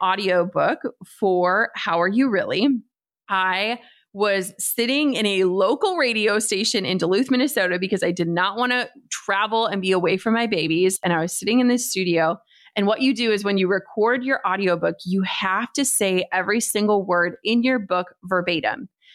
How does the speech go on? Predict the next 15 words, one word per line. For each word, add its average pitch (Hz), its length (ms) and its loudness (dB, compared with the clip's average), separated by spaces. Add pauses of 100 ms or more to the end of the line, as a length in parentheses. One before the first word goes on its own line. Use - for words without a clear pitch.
(300)
And 190 500 0
if 190 160 -4
you 175 120 -2
mess 233 320 -2
up 302 380 0
or 190 200 2
if 185 100 -6
you 185 100 0
mispronounce 226 760 0
it, 220 300 0 (280)
they 208 180 0
will 214 220 2
literally 254 720 0
interrupt 220 640 -2
you 196 460 2